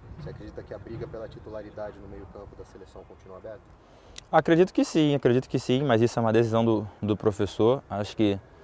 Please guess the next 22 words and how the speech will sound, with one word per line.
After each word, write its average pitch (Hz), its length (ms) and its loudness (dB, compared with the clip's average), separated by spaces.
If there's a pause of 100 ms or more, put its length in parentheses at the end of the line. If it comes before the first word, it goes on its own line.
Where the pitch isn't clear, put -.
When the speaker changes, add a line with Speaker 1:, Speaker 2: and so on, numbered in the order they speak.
(300)
Speaker 2:
como 101 160 2
ele 110 80 6
já 110 140 6
chegou 110 240 6
a 110 60 8
brincar, 107 440 6
ele, 101 80 4
se - 120 -8
ele 127 80 0
pode 104 420 4 (100)
jogar 104 300 4
a - 20 6
camisa 107 400 4
pro 104 140 2
alto 104 220 6
aí, 104 40 6
quem 104 160 -2
pegar, 104 460 6 (400)
pegou, 101 380 8
tá 101 180 2
bem 104 160 4
servido. 110 580 6